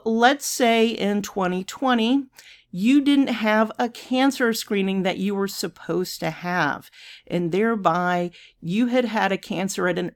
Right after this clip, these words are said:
earlier stage that did not get detected. Then you got the cancer detected at a later stage, say in twenty twenty-two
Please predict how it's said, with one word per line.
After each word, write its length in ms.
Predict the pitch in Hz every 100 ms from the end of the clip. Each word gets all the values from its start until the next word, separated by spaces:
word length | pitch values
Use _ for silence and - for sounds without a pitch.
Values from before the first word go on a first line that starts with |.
| -
earlier 540 | 196 220 214 196 185
stage 880 | 170 - - 269 262 175 170 170 -
that 280 | 190 175 151
did 180 | 220
not 440 | 196 190 196 - 175
get 260 | 196 -
detected. 760 | 170 175 262 269 - 151 165 214 - - - - -
Then 220 | 160 202
you 100 | 202
got 520 | 196 185 175 180 - - - -
the 120 | 180
cancer 460 | 175 - 190 196 208
detected 600 | 185 214 208 180 196 185 -
at 160 | 180
a 60 | 180
later 580 | 170 180 208 254 240 180
stage, 460 | - 165 165 175
say 400 | - - 170 180
in 320 | 185 - 196
twenty 340 | 202 - 165 170
twenty-two 840 | - 156 151 196 - 339 180